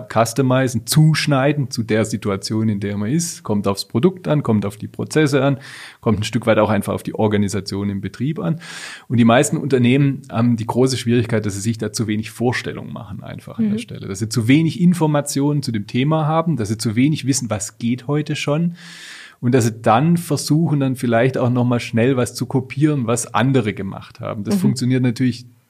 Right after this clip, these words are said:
Speaker 1: nur sehr begrenzt, ja, weil die Rahmenbedingungen einfach sich sehr häufig unterscheiden. Und dann sehen wir natürlich, dass die Betriebe wenig, ähm, Know-how haben und Menschen haben, die dann erstens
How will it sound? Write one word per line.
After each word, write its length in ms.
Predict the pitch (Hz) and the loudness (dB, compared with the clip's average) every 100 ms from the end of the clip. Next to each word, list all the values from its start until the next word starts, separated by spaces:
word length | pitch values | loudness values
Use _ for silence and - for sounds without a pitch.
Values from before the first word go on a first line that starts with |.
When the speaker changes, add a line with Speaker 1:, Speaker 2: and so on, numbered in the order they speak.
| _ | _
Speaker 1:
nur 160 | 139 131 | -2 2
sehr 160 | 120 | 2
begrenzt, 680 | 113 120 - 107 110 - - - | 0 -2 0 2 2 -2 -8 -6
ja, 200 | 113 107 | -4 -2
weil 100 | 107 | -2
die 100 | 104 | 0
Rahmenbedingungen 800 | 107 123 123 113 110 107 101 | 2 2 0 0 2 0 -2
einfach 260 | 92 98 104 | -6 -6 -10
sich 260 | - 101 - | -10 -10 -10
sehr 220 | 107 113 | -12 -10
häufig 380 | - - 135 - | -12 -12 -14 -14
unterscheiden. 580 | 107 104 - - 127 - - - - - - - | -14 -14 -14 -16 -16 -18 -16 -14 -14 -14 -14 -4
Und 160 | 110 | 4
dann 160 | 151 151 | 4 6
sehen 160 | 160 165 | 4 4
wir 80 | |
natürlich, 420 | 165 156 139 170 170 | 2 2 4 4 2
dass 160 | 131 | 0
die 100 | 139 | 0
Betriebe 520 | 123 - 120 135 113 | -2 -2 0 0 2
wenig, 560 | 117 143 151 - - - | 4 6 4 0 -6 -8
ähm, 380 | 120 117 117 104 | -6 -4 -2 0
Know-how 460 | 107 98 104 120 120 | 0 2 2 2 2
haben 280 | 127 127 | 0 0
und 160 | 113 - | -4 -2
Menschen 440 | 110 135 - 135 | 0 0 0 -2
haben, 260 | 117 127 123 | 0 0 -2
die 160 | 113 110 | -4 -2
dann 240 | 110 110 - | -2 -4 -6
erstens 520 | - 110 - 110 - | -4 -4 -4 -6 -8